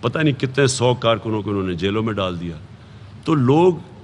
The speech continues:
एक गलत फहमी में पड़ गए थे कि किसी, शायद इन्होंने हमें, हम अप-, हमारा एक राइट है, एक डेमोक्रेटिक राइट है और हमें कोई इसमें मुदाखलत नहीं होगी,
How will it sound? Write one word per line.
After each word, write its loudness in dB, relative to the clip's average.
एक -2
गलत 2
फहमी 0
में -4
पड़ 0
गए -2
थे -4
कि -8
किसी, -8
शायद 0
इन्होंने -2
हमें, -2
हम -4
अप-, -10
हमारा -2
एक -8
राइट -2
है, -8
एक -6
डेमोक्रेटिक -4
राइट -4
है -4
और -4
हमें -4
कोई 0
इसमें -6
मुदाखलत -4
नहीं -4
होगी, -12